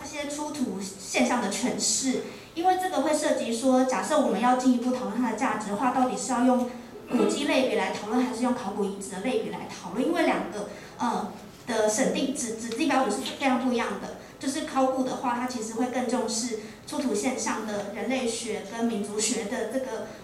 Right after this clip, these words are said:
呃，关联，而比较不是考古的，呃，稀有性。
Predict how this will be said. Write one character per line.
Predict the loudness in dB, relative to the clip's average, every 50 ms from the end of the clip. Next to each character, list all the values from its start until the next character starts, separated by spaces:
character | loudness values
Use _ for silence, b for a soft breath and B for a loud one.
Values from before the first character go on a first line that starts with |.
| B -2
呃， | 0 0 0 0 -2 -4 -6 -8 -12 -14 -18 -20 -20 -16 -6 0
关 | 2 4 4 4
联， | 4 2 0 -2 -2 -4 -4 -4 -4
而 | -4 -2 -2
比 | -2 -2
较 | 0 0 2 2
不 | 0 -2
是 | -4 -6
考 | -8 -8 -8 -10 -12 -12
古 | -14 -14 -14
的， | -12 -14 -14 -14 B B B B B B
呃， | -12 -10
稀 | -8 -6 -4 -2 -2
有 | -2 -2 -2 -2
性。 | -4 -6 -6 -6 -8